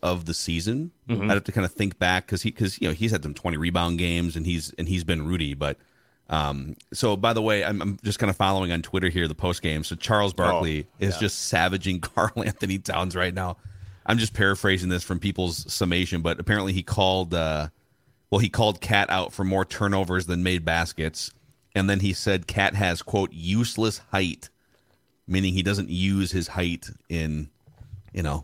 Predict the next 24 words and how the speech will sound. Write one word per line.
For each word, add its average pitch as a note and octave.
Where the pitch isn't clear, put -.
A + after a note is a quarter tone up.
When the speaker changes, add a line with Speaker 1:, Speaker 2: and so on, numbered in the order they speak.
Speaker 1:
a F2+
powerful F2+
advantage. D#2+
Uh, F2
the, A2+
the A#2
halftime, G2+
I G#2
don't G#2+
know G#2
if F#2+
you G2+
watched F#2+
the, E2+
the E2+
T G2
N F#2
T F2+
halftime, E2
but D#2+
those G#2+
guys C3+
were A#2+
basically G#2+